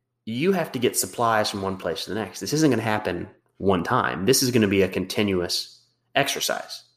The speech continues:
But so we're already talking about our, our, our troop strength, our, our, our creep. And if we have a brigade in two different areas, now we have to resupply the two. You've got at least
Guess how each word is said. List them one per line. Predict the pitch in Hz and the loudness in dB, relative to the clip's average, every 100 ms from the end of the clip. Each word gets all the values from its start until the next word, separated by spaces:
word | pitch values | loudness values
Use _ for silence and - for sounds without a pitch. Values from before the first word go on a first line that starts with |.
| _ _ _ _ _ _ _ _ _ - | _ _ _ _ _ _ _ _ _ 2
But | 117 | 4
so | 123 | 8
we're | 117 123 | 10 10
already | 180 165 | 10 8
talking | 139 110 - | 6 4 4
about | 98 95 92 | -2 0 0
our, | 98 95 | 0 0
our, | 92 92 - | 0 -4 -4
our | 90 - | -4 -4
troop | - 139 - | -2 -2 0
strength, | - - 90 60 - | -2 0 -4 -4 -4
our, | 92 95 | -4 -2
our, | 95 92 92 90 - _ _ _ - _ - | 0 0 -4 -10 -18 _ _ _ -20 _ -4
our | 95 | -2
creep. | - - 92 - - - - _ _ _ _ _ - | 0 2 2 0 -6 -8 -10 _ _ _ _ _ 0
And | 110 | 2
if | - | 6
we | 139 | 6
have | 139 117 | 6 4
a | |
brigade | 95 104 101 107 104 | 4 2 4 4 2
in | 98 | 0
two | 101 | 0
different | 90 85 110 | 0 2 4
areas, | 117 95 95 | 4 4 2
now | 95 95 | 2 2
we | |
have | 92 | 0
to | - | -2
resupply | 92 98 - - 90 | -2 -2 -2 2 0
the | 90 | 2
two. | - 143 | 4 4
You've | 104 104 | 4 2
got | 101 101 | 2 4
at | 95 92 | 4 2
least | 95 101 139 131 - - - | 2 4 6 6 2 -2 -6